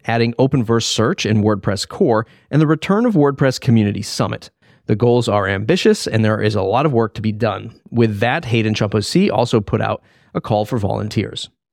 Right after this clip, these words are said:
Links you shouldn't miss this week for WordPress product makers. Identifying a target audience can be challenging. There is often difficulty in balancing new features,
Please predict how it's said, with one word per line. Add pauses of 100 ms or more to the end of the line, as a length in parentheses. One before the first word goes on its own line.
(360)
Links
you
shouldn't
miss
this
week
for
WordPress
product
makers. (360)
Identifying
a
target
audience
can
be
challenging.
There
is
often
difficulty
in
balancing
new
features,